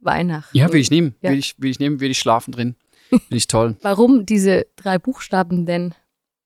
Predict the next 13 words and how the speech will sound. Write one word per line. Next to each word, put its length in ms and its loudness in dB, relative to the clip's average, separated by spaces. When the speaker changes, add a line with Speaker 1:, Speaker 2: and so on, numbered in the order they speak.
Speaker 1:
auf 160 0
Speaker 2:
Herr 140 8
Speaker 1:
deinen 140 6
Speaker 2:
Schmidt, 160 8
Speaker 1:
Socken? 220 4
Speaker 2:
warum 300 8
diese 300 4
Obsession? 600 0
Was 280 0
müssen 300 0
Sie 260 -4
aufarbeiten? 800 -2
Speaker 1:
Ja. 160 -2